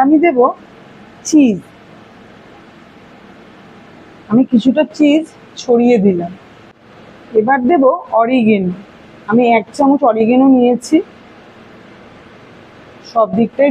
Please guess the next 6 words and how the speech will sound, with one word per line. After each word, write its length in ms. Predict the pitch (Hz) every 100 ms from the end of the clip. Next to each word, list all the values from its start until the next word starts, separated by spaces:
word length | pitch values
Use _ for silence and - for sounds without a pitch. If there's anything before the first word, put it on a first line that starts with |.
| 214
দিয়ে 180 | 208 208
দিচ্ছি। 360 | 190 175 - - - - - - - - - - - - _ _ - - - - 196
আর 80 | 208 208
দেব 140 | 311 277 269 370 -
সামান্য 360 | 226 208 214 254 247
পরিমাণে 440 | 294 311 320 240